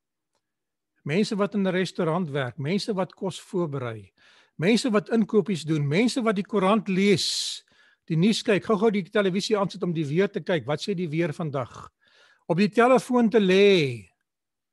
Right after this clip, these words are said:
Nou, ek weet ek wil, ek wil graag, uh,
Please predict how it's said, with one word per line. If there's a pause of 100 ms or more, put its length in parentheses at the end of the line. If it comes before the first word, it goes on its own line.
(1400)
Nou,
ek
weet
ek
wil,
ek
wil
graag, (560)
uh,